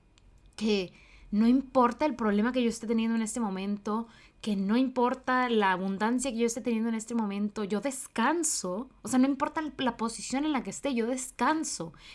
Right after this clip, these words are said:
en las promesas del Señor y en la fidelidad del Señor. O sea, no puedo jugar el, el juego de la vida pensando en que yo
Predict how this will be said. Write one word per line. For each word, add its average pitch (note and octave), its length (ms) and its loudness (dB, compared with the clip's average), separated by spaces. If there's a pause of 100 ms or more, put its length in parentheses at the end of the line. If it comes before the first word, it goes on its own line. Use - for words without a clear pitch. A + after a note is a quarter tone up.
en A3 120 2
las G#3 160 -2
promesas G3+ 560 -4
del C#4+ 140 -4
Señor G3+ 340 -2
y A3 60 -2
en A#3 80 0
la A3 100 0
fidelidad G#3+ 680 0
del E4 160 -4
Señor. G3+ 560 -4 (880)
O - 60 -10
sea, A#3+ 320 -2
no A#3+ 340 0
puedo D#4 600 0 (880)
jugar A3 720 0
el, G3+ 300 0
el G3 140 -4
juego C4+ 280 2
de D4+ 60 2
la C4+ 100 -2
vida G#3+ 300 -2
pensando A3 580 -4
en A3 160 -4
que F#3+ 160 -8
yo G#3 360 -4